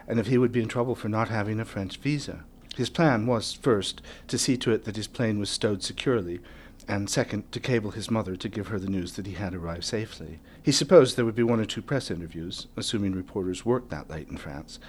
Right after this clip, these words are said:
Then he would have to find a hotel somewhere. At some point, he would also need to buy clothes and personal items, because he hadn't packed anything at all, not even a toothbrush.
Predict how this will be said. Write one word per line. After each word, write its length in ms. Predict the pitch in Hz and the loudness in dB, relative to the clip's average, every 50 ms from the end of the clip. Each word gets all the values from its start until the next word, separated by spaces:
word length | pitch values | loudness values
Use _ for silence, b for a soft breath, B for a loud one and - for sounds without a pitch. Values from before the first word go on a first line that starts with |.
| B B B B B B B | B B B B B B B
Then 100 | - 117 | 2 4
he 80 | 113 113 | 4 4
would 140 | 110 107 104 | 2 0 -2
have 120 | 107 98 - | -4 -4 -6
to 80 | - | -6
find 180 | - 104 101 101 | -4 -2 -2 -2
a 60 | 101 | -2
hotel 340 | 107 120 107 - 156 151 123 | -2 -4 -2 0 0 0 0
somewhere. 460 | - - 92 85 82 80 73 71 - - B B B B B B B B B B B - | -2 -4 -6 -6 -8 -10 -14 -16 -18 -20 B B B B B B B B B B B -8
At 60 | 113 | 2
some 200 | - - 156 147 | 6 6 6 6
point, 280 | - 107 98 98 90 - | 4 0 -2 -2 -2 -2
he 100 | 117 120 | 0 2
would 120 | 120 113 | 2 4
also 280 | 117 123 117 - - 98 | 4 4 4 2 0 0
need 180 | 95 95 85 | 0 0 -2
to 100 | - - | -2 -4
buy 200 | 104 104 98 98 | -2 -2 -2 -2
clothes 560 | 95 - - 160 147 123 98 85 87 87 - | -2 0 0 2 2 2 2 -2 -4 -6 -6
and 120 | - 98 - | -6 -4 -2
personal 400 | 135 135 131 - - 95 90 73 | 0 -2 0 -2 -4 -6 -6 -8
items, 360 | 78 82 82 85 82 - B B B B B B | -8 -8 -8 -8 -10 -10 B B B B B B
because 220 | - 123 - 123 107 | -6 -4 -2 -2 -2
he 80 | 104 | 0
hadn't 240 | 107 127 123 117 95 | 0 0 0 0 0
packed 320 | - 127 120 101 - - | 0 0 -2 0 2 2
anything 360 | 135 127 113 101 - 98 85 87 | 2 2 2 0 -2 -6 -8 -6
at 80 | 95 | -6
all, 260 | 117 151 127 - - - | -6 -4 -6 -6 -6 -6
not 220 | - 110 110 107 107 | -6 -4 -4 -4 -4
even 200 | 95 - 95 90 | -6 -6 -6 -8
a 60 | 92 | -8
toothbrush. 680 | - - 135 147 - - - - - - - - - | -8 -8 -8 -8 -8 -12 -14 -16 -16 -14 -14 -16 -16